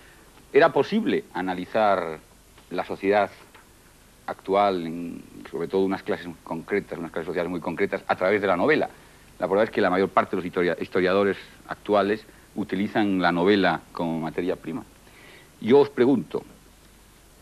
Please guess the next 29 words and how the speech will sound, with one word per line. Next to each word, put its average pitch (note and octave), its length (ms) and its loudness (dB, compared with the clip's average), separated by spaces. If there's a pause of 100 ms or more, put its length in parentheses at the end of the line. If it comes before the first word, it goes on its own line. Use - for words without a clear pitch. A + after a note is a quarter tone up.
(120)
¿la A2 240 2
novela C#3 600 6
española A2+ 760 0 (380)
de G2 200 0
hoy F2+ 260 0 (640)
es D3 160 0
ese C3+ 420 6
discurso A#2+ 560 -4
en A2+ 80 0
el G2+ 140 -2
que G#2+ 100 2
habla A2+ 200 4
y - 20 -6
se A2 100 -6
reconoce G#2 380 -2
la G2 60 -2
sociedad, A#2+ 360 0
o G2+ 80 -2
mejor G2+ 300 -2
dicho, - 320 -8 (420)
la G2 80 -2
novela B2 280 2
de C3 100 6
hoy C3+ 100 6
refleja A2+ 560 0
la G2 80 0
España G#2+ 320 -4
de G#2 80 0
hoy? A2+ 140 -2